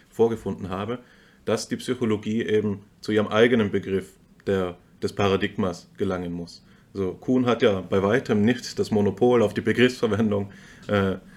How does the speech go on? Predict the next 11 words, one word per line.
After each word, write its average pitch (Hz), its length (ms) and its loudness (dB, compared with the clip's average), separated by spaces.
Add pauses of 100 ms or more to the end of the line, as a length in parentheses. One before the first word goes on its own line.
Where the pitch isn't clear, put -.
(440)
hierfür 107 440 4
gepachtet, 113 600 0
wenn 113 120 2
man 107 140 4
so 101 160 2
will, 110 200 4
sondern 104 320 4
er 101 80 0
hat 107 180 0
damit 107 260 0 (240)
einen 101 440 0